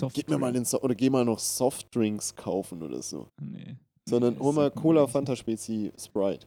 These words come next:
Speaker 2: Ja, das sagt man wirklich nicht. Aber ist
Speaker 1: Also
Speaker 2: Paulaner Spezi würde ich nicht als Softdrink bezeichnen.
Speaker 1: Ja, hab ich grad auch gedacht. Aber warum nicht?
Speaker 2: Ja, weil es einfach zu classy dafür ist.
Speaker 1: Okay.
Speaker 2: Glaub ich.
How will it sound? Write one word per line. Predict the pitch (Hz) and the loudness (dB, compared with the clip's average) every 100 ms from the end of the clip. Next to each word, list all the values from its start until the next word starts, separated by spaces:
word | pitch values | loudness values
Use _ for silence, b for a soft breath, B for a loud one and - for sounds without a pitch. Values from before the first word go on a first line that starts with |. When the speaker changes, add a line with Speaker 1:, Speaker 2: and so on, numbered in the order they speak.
| - | -10
Speaker 2:
Ja, | 123 120 117 | -6 -4 -4
das | - - | -8 -14
sagt | 117 - | -16 -14
man | 110 107 | -16 -16
wirklich | 113 104 | -18 -18
nicht. | 110 | -8
Aber | 107 101 | -2 0
ist | 101 | 2
Speaker 1:
Also | 98 95 | 0 -2
Speaker 2:
Paulaner | 151 143 156 | -2 -4 -6
Spezi | 147 - 160 - 131 | -8 -8 -10 -10 -14
würde | 117 | -12
ich | 123 | -10
nicht | 139 | -10
als | 117 - | -10 -10
Softdrink | - 127 _ 120 - - _ _ _ _ _ _ _ _ _ _ | -12 -12 _ -18 -18 -20 _ _ _ _ _ _ _ _ _ _
bezeichnen. | _ - 110 | _ -12 -2
Speaker 1:
Ja, | 117 165 156 _ | 2 2 0 _
hab | 120 113 | -6 -6
ich | |
grad | - 113 | -6 -6
auch | 120 156 | -6 -6
gedacht. | 98 82 120 _ - | -10 -14 -18 _ -4
Aber | 104 92 | -4 -2
warum | 92 98 107 | -4 -6 -8
nicht? | 143 - _ _ _ - | -10 -14 _ _ _ -20
Speaker 2:
Ja, | 117 | -16
weil | 117 120 | -12 -12
es | 120 117 | -14 -16
einfach | 127 - 127 | -18 -18 -18
zu | - - 123 123 117 | -16 -14 -12 -14 -16
classy | - 123 123 120 - - | -20 -16 -14 -14 -16 -16
dafür | - - - | -16 -18 -20
ist. | - 117 | -14 -10
Speaker 1:
Okay. | 110 110 107 _ _ _ _ | -6 -6 -6 _ _ _ _
Speaker 2:
Glaub | - - - | -20 -18 -18
ich. | - | -20